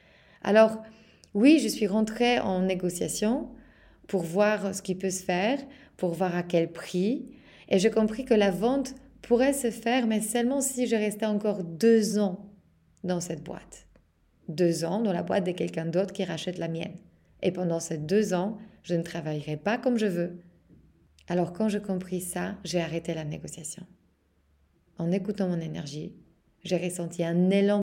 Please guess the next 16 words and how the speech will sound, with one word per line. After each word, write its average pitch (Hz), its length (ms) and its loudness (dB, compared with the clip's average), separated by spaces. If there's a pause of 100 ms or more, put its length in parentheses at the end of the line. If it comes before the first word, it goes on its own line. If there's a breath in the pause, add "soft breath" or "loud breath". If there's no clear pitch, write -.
pour 175 240 -6
créer 190 460 0 (640 loud breath)
un 175 80 -2
nouvel 185 400 4
avenir 185 520 4
pour 156 160 -6
moi. 165 180 -8 (760 soft breath)
De 180 60 -8
créer 170 240 -2
ce 160 140 -8
podcast, 208 800 -2 (120)
de 170 60 -6
rencontrer 160 400 -6
toutes 170 200 -8
ces 170 160 -4
femmes, 202 500 -2